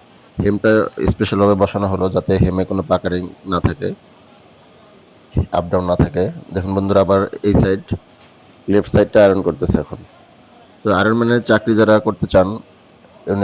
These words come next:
একজন দক্ষ আয়রন ম্যান, তাদের বেতন কীরকম হয়? মোটামুটি তাদের বেতন ভালো যায় আয়রন ম্যান, তাদের পনেরো হাজার টাকা, চোদ্দ হাজার টাকা ধর হয় এক এক ফ্যাক্টরি ভেদে এক এক রকম। এই একটা বডি কমপ্লিট করলো। তো ঘন্টায় তারা পঞ্চাশ থেকে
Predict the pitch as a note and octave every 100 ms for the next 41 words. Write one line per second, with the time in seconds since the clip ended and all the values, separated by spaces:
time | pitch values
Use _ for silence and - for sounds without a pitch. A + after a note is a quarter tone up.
0 | G2 G2 G2+ F2+ - G2 F#2+ F#2+ F2+ A#2+
1 | - _ _ _ - F#2 G2+ G2 G2 G#2
2 | F#2+ G2+ F#2+ F#2+ F2 G#2 - - - -
3 | - _ - - - G2 A2+ A#2 A2+ A#2
4 | A2 A2 A2 A2 G#2+ G#2 G2+ - - E2
5 | E2+ F2+ G2 G#2 G2 G2 G2 F2+ F#2 F#2
6 | F#2+ F#2+ F#2+ F#2+ - F2+ F2+ - F#2 F2
7 | F#2 - E2+ F2 D#2+ D#2+ E2 F2+ F#2 F#2+
8 | - G2 F#2+ F2+ F#2 F2 E2+ F2 F2 G2
9 | - - _ _ _ - - - - -
10 | - - G2+ - A2 G#2 G#2+ G#2+ - G2+
11 | F2 G#2+ F2+ F2+ D2 C#2+ - - - G#2
12 | G#2 A2 B2+ B2+ A#2 A#2 A#2+ - - _
13 | - - _ _ _ A2 A2 G#2+ - G#2+